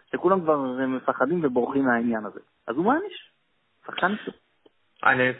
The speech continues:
Speaker 2: אגיד לך, שני שחקנים שהטובים שהוא שיחק בעונות החיימר, שזה זוורב וטים, רק זוורב, אתה יודע, במשחק השני דווקא, שהוא ניצח אותו במדריד,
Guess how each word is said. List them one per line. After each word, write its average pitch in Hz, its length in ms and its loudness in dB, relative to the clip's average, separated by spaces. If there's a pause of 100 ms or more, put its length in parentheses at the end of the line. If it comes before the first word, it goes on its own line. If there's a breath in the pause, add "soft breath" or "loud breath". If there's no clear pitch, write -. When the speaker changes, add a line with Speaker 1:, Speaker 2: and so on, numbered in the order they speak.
(240)
Speaker 2:
אגיד 120 180 -2
לך, 147 80 -2 (440)
שני 113 400 -4
שחקנים 120 440 -4
שהטובים 113 720 -4
שהוא 127 160 -4
שיחק - 260 -4 (340)
בעונות 104 340 0
החיימר, 120 300 0
שזה 104 240 -6
זוורב 113 480 4
וטים, 120 400 0 (500 loud breath)
רק 131 160 4 (140)
זוורב, 120 560 2
אתה 110 80 -8
יודע, 110 140 -2
במשחק 104 420 -12
השני 120 320 -8
דווקא, 107 540 -4 (100)
שהוא 98 160 -10
ניצח 107 340 -2
אותו 107 200 -4
במדריד, 101 500 0